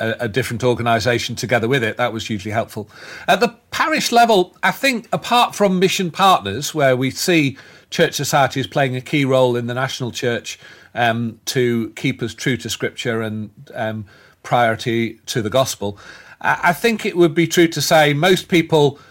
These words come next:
probably are more concerned with just getting on with things locally. And I think that's one of the interesting challenges, and that's partly reflects on this conversation, because for most of, um, church members, in my experience,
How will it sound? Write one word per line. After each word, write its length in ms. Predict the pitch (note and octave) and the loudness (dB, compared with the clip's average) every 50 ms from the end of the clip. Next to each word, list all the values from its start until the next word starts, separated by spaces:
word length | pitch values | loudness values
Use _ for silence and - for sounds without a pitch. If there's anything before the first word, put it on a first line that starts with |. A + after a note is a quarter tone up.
| - - _ _ _ _ - | -20 -20 _ _ _ _ -6
probably 540 | - - G#3 A3 G3 G#3 E3+ E3+ E3 D3+ D3 | 0 4 4 4 4 4 2 4 4 4 4
are 40 | C#3+ | 4
more 180 | D#3+ D#3 C#3+ | 4 4 2
concerned 400 | D3 - C#3+ B2+ - D#3 D3 C#3 | 2 0 0 2 2 2 2 2
with 100 | C3+ A#2 | 2 -2
just 180 | - C#3 - - | -2 -4 -2 0
getting 240 | D3+ C3+ A#2+ C#3 C#3 | 0 0 2 2 0
on 140 | C#3 C3 | 0 2
with 120 | C3 B2 - | 0 -2 -2
things 240 | - B2 A#2+ A2 G#2+ | -2 -4 -4 -2 0
locally. 500 | C#3+ D3 D3 D3 - A#2 G#2 G2 F#2+ G2 _ - - - - - - _ _ _ - - - - | 0 0 0 0 -2 -4 -4 -4 -6 -10 _ -20 -20 -20 -20 -20 -20 _ _ _ -14 -8 -4 0
And 120 | D#3 E3 | 0 0
I 40 | F3+ | 2
think 180 | - B3 A#3+ | 2 0 2
that's 160 | G3+ F#3+ D#3+ - | 2 2 2 2
one 100 | G#3+ G#3 | 2 4
of 60 | F#3 | 4
the 100 | E3+ D#3+ | 4 4
interesting 400 | D#3+ - - D#3 C#3+ - C#3+ C#3+ | 2 2 -2 -4 -2 -4 -4 -2
challenges, 560 | - G3 G3 G3+ F#3 D#3+ C3 B2 G#2+ G2 G#2+ | 0 2 2 2 2 0 -2 -2 -4 -4 -4
and 80 | B2+ C3+ | -2 -2
that's 320 | C#3 - - - - A#2+ A#2 G#2+ _ | -2 -2 -4 -8 -12 -14 -16 -18 _
partly 320 | - C#3+ D3 C#3+ G#2+ A#2 A#2 | 0 2 2 2 2 2 -2
reflects 340 | A2 - C#3+ B2+ - - | -2 -2 -2 -2 -2 -4
on 140 | - B2 A#2 | -4 -4 -4
this 140 | B2 A#2+ - | -4 -6 -4
conversation, 640 | - - C3 A#2 A2 - D#3 E3+ D3 - - G2+ | -4 -4 -4 -2 -2 0 0 0 0 -2 -8 -10
because 380 | G2 A#2+ A#2+ - C3+ C3 - - - - - - - - - - _ | -10 -10 -6 -4 -4 -4 -4 -4 -8 -12 -20 -20 -20 -20 -20 -20 _
for 160 | - E3+ D#3 | 0 2 2
most 640 | D#3 D#3+ D#3+ D#3+ E3 G3 G#3 G3+ F3+ - - - - | 2 2 0 2 4 6 6 6 4 2 0 2 4
of, 420 | C#3+ B2+ A#2+ A2+ G#2+ - - - - _ _ _ _ _ _ _ _ _ _ _ _ _ _ _ - | 4 4 4 4 0 -4 -10 -16 -20 _ _ _ _ _ _ _ _ _ _ _ _ _ _ _ -2
um, 480 | - A#2+ B2 B2 A#2+ A#2+ A#2+ A#2 - - _ _ _ _ _ _ | 2 2 2 2 2 0 -4 -6 -8 -12 _ _ _ _ _ _
church 380 | - - - D#3+ C#3+ C3 - - | -6 0 2 2 2 2 0 -2
members, 520 | A#2+ C3+ C3+ B2+ B2 G#2 G#2+ G2+ G2 - | 0 2 2 2 0 -2 -4 -4 -6 -6
in 240 | - - C3 C3 C3 | -4 -4 -2 -2 -2
my 180 | C3 C3 C3 C3 | -2 -2 -2 -2
experience, 800 | B2 - - - - B2 A#2+ A2 G2 G2 G2 G2+ G2 - - | -2 -4 -4 -2 0 0 2 0 -2 -4 -8 -8 -10 -10 -12